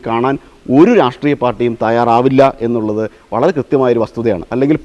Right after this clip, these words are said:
പണ്ടേ ഇത്തരത്തിൽ ക്യാമ്പസുകൾ ഇതുപോലെയുള്ള അനിഷ്ട സംഭവങ്ങൾ സംഭവിക്കുമ്പോൾ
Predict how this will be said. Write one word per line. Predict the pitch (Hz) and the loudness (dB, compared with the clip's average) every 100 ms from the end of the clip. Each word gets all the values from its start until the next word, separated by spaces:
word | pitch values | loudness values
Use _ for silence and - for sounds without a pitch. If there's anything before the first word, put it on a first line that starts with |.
| 139 | -2
പണ്ടേ | 131 143 151 | 2 4 6
ഇത്തരത്തിൽ | 139 - 127 123 127 | 4 2 -4 -4 -6
ക്യാമ്പസുകൾ | - - 127 131 131 135 131 | -8 -6 0 2 0 0 0
ഇതുപോലെയുള്ള | 123 127 127 127 | 2 2 2 2
അനിഷ്ട | 120 135 135 | 0 -2 -4
സംഭവങ്ങൾ | 131 123 131 131 | -2 0 0 0
സംഭവിക്കുമ്പോൾ | 127 120 135 131 135 135 | -4 -2 0 2 2 2